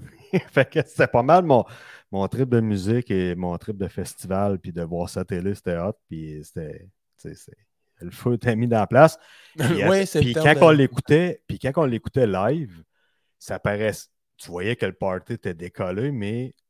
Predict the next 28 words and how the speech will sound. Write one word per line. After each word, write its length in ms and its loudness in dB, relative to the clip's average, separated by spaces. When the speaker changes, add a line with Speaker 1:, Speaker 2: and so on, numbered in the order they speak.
Speaker 1:
t'avais, 260 -8
tu 100 -14
sais, 240 -10
prenais 200 -14
une 160 -10
bière, 540 -4
fume 240 -10
un 100 -8
pétard, 580 -4
écoute 280 -10
ça. « 280 -6
Ah, 320 -8
c'est 180 -10
bon, 220 -10
c'est 220 -10
bon, 80 -8
hein, 420 -8
on 240 -6
va 140 -6
à 40 -6
la 120 -4
pause. » 480 0
On 120 -2
voyait 260 6
pas 220 4
ça 180 -2
vraiment, 500 0
là. 100 -6